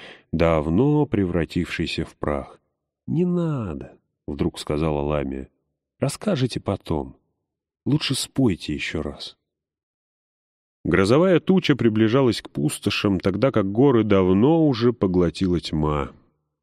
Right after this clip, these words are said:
Небо продолжало кровоточить, но горизонт на востоке немного побледнел. Слева от них белел мертвый город, словно пустыня скалила зубы.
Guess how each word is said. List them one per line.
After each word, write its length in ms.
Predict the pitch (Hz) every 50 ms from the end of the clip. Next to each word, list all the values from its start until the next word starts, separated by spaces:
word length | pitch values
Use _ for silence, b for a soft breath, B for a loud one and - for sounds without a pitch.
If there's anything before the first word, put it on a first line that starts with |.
| _ _ _ _ _ _
Небо 420 | - 80 85 95 101 104 87 87 87
продолжало 600 | - - 85 78 90 87 85 85 104 101 95 85
кровоточить, 680 | - 92 87 85 87 82 - 135 139 131 - - 92 -
но 140 | 98 95
горизонт 560 | 85 92 87 95 95 90 92 127 143 143 139 110
на 140 | 113 110
востоке 580 | 110 104 101 - - - - 117 117 - - 107
немного 640 | 104 101 98 92 87 87 95 117 127 127 117 113
побледнел. 800 | 107 - 110 90 92 95 95 90 92 98 98 101 98 90 80 73 B B B B B B B B
Слева 480 | - - - 98 120 156 165 151 147 143
от 140 | 139 - -
них 200 | 135 131 123 98
белел 560 | 87 78 80 78 78 78 80 95 110 110 101
мертвый 560 | 90 85 85 90 87 85 82 - 80 78 78
город, 720 | 73 76 71 76 76 73 71 71 73 71 - _ - - _ _ _ _ _ _ _
словно 440 | - - - 80 76 71 73 71
пустыня 600 | - - 78 76 - - - - 120 127 113 95
скалила 480 | - - - - 87 82 80 78 78 76
зубы. 420 | 71 71 71 71 71 69 69 69